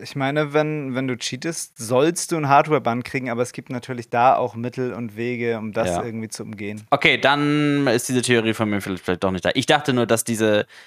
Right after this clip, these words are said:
Speaker 2: äh, Statistik vielleicht nicht so beeindruckend ist, weil viele auch, also die Cheat-Creator, glaub ich, sehr viel
Speaker 1: Mhm.
Speaker 2: verheizen und ausprobieren und dadurch sehr schnell auch gebannt werden.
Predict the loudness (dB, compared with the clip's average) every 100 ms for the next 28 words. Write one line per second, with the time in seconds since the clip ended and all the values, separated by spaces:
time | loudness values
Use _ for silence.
0 | _ -2 2 2 0 0 2 2 0 2
1 | 2 2 2 0 -4 -4 -2 0 0 -4
2 | -8 _ _ _ 0 0 -2 -4 -2 0
3 | 2 4 6 6 4 0 -8 _ _ 2
4 | 2 2 -2 -18 -20 _ _ _ _ _
5 | _ -4 -2 0 0 -2 -4 -8 -12 -14
6 | -16 -14 -8 -6 -6 -4 0 4 4 4
7 | 2 0 -4 _ _ _ 0 0 -2 -2
8 | -2 -2 -2 0 0 0 0 -4 -2 -4
9 | -4 -4 -6 -6 -4 -4 -4 -6 -4 -2
10 | -4 -6 -8 -8 -8 -8 -4 -2 -2 -2
11 | -2 -2 -4 -4 -2 -4 -4 -4 -4 -4
12 | -6 -8 -8